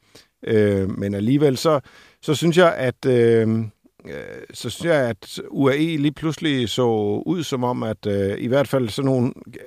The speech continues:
kernekræfter som, øh, som, øh, McNulty,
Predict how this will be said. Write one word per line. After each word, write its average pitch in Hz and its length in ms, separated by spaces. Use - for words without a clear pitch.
kernekræfter 120 720
som, 104 460
øh, 95 240
som, 120 300
øh, - 180
McNulty, 127 720